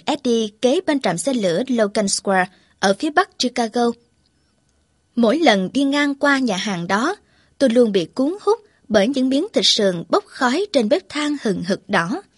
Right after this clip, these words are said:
Tôi rất thích mùi thơm của loại nước sốt rưới trên những miếng thịt ấy. Tôi tin chắc rằng trên đời này không có bất kỳ thứ gì có mùi thơm đặc biệt như vậy. Vào năm một nghìn chín trăm chín mươi tư, tôi quyết định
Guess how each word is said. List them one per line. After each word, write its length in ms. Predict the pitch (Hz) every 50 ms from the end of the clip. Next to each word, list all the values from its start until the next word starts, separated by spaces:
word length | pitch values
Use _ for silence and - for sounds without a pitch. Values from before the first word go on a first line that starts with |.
| _ _ _ _ _ _ _ _ _ _ _ _ _ _
Tôi 120 | 254 226
rất 160 | 208 311 294 - -
thích 240 | - 415 - _ 240
mùi 200 | 208 196 170 165
thơm 340 | - - 262 262 262 262
của 120 | 254 277 294
loại 200 | 269 190 156 165
nước 180 | 190 285 330
sốt 240 | - - 330 349 440 - _ _
rưới 160 | - 254 277 349 440 453
trên 140 | - 277 220
những 160 | 190 180 220
miếng 180 | 240 269 294 381 -
thịt 140 | - 254 - - _
ấy. 280 | - 214 233 302 392 - _ _ _ _ _ _ _ _ _ _ _ _ _ _ _
Tôi 120 | 349 339
tin 180 | 277 330 302 294
chắc 280 | - 381 466 466 _
rằng 260 | - 226 202 190 185 196
trên 160 | - 330 294
đời 200 | 262 214 190 185
này 260 | 185 196 190 180 190 - _ _ _ _ _ _ _
không 220 | - 349 359 320
có 100 | - 381
bất 320 | 381 392 494 480 - _
kỳ 220 | - 247 214 208 202
thứ 240 | 208 - 320 403 427 -
gì 220 | - 247 226 202 196
có 140 | - 320
mùi 240 | 370 320 247 196 160
thơm 340 | - - 262 311 311 311 302 - _
đặc 160 | 226 208 - - _
biệt 200 | - 214 196 - -
như 160 | 202 233 220
vậy. 280 | 208 208 175 156 - - _ _ _ _ _ _ _ _ _ _ _ _ _ _ _ _ _ _ _
Vào 240 | - 233 226 208 196 196 208
năm 100 | 330 302
một 160 | 240 185 -
nghìn 160 | 196 180 175
chín 180 | - 233 262 285
trăm 300 | - 254 220 202 196 196
chín 180 | - 269 285
mươi 120 | 262 240 208 -
tư, 200 | 226 214 202 196 202 _ _ _ _ _ _ _ _ _
tôi 140 | - 269 233 208 -
quyết 220 | 320 427 440 -
định 280 | 202 202 196 170 170